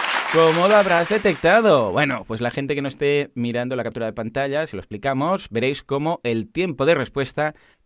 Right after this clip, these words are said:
cae a la mitad. Oh, mira, me he emocionado tanto que me he quedado sin voz. Cae a la mitad. Estamos hablando que estábamos por un segundo, uno coma dos segundos más o menos, y ahora está sobre los seiscientos milisegundos. O sea que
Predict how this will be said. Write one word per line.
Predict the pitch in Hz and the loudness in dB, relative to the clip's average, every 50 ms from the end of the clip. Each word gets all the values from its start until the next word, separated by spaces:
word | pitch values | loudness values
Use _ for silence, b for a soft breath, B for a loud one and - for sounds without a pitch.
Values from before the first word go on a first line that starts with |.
| _ _ | _ _
cae | - 214 226 214 220 240 226 226 226 _ | 0 0 2 2 2 2 0 0 -2 _
a | - 185 185 185 | 2 4 4 4
la | 180 175 | 4 2
mitad. | 175 170 160 143 220 196 - | 0 0 0 2 2 2 2
Oh, | 147 175 175 - - | 0 -4 -4 -6 -6
mira, | - 139 143 135 98 | -4 -4 -2 -2 -4
me | 95 | -4
he | 123 | -6
emocionado | 131 131 135 131 127 123 120 | -8 -6 -6 -4 -4 -4 -4
tanto | 143 139 143 160 | -4 -6 -6 -6
que | 147 | -6
me | 127 117 | -4 -4
he | 117 | -4
quedado | 113 113 113 | -4 -4 -4
sin | - 107 95 | -6 -10 -12
voz. | 87 - - B B B B B | -12 -12 -16 B B B B B
Cae | - 170 202 233 - - | 2 4 4 4 2 2
a | - 151 147 | 2 4 4
la | 147 143 139 | 4 4 2
mitad. | 135 131 127 - 175 175 139 101 - - | 2 0 0 2 2 2 2 0 -2 -8
Estamos | _ - 113 120 | _ -16 -14 -10
hablando | 120 120 123 127 127 135 143 156 170 165 b b b b b | -8 -6 -4 -4 -2 0 0 0 0 -2 b b b b b
que | - 110 135 147 135 | -4 -2 -2 -2 -2
estábamos | - - - 113 117 120 117 120 110 95 - | -4 -8 -8 -8 -6 -4 -4 -4 -6 -8 -8
por | - 107 95 92 90 - - | -10 -8 -6 -6 -8 -8 -8
un | - 120 110 | -6 -6 -6
segundo, | - - 110 107 113 113 113 110 107 113 107 104 | -6 -8 -8 -6 -4 -4 -2 -4 -4 -4 -6 -8
uno | 123 120 117 110 | -6 -8 -8 -8
coma | 117 110 113 | -8 -6 -6
dos | 110 110 107 | -6 -6 -6
segundos | - 110 104 110 113 107 101 117 | -8 -10 -12 -12 -12 -12 -10 -10
más | 113 110 | -8 -8
o | 107 | -6
menos, | 117 143 156 175 - - | -6 -6 -6 -6 -8 -8
y | - 107 | -8 -6
ahora | 104 107 113 120 135 | -4 -4 -2 -2 -4
está | 135 - - 135 - | -4 -6 -8 -10 -10
sobre | - 131 127 139 | -10 -8 -6 -4
los | 135 123 117 - | -4 -4 -4 -6
seiscientos | - 110 101 - - 117 110 113 143 135 - | -8 -10 -10 -10 -8 -8 -8 -8 -8 -8 -10
milisegundos. | 120 98 85 - - 82 87 73 - - - _ | -10 -10 -10 -10 -12 -12 -12 -12 -12 -14 -12 _
O | - 117 113 | -6 -4 -4
sea | - - 131 131 139 151 151 139 | -4 -2 0 2 4 2 2 0
que | 123 120 139 151 | -2 -4 -6 -6